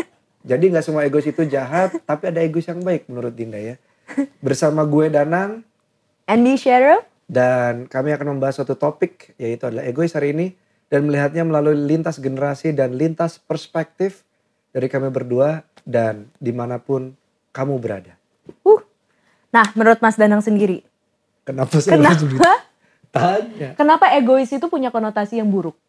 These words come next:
Speaker 1: Mungkin, eh, tergantung sih. Kalau mu-, kalau di sini kayaknya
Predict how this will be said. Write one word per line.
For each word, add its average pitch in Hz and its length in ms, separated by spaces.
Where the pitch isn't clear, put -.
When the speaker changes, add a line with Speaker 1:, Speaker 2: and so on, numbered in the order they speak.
Speaker 1:
Mungkin, 233 800
eh, 175 200
tergantung 196 520
sih. 147 240
Kalau 170 320
mu-, 175 200
kalau 165 220
di 165 100
sini 175 260
kayaknya 214 720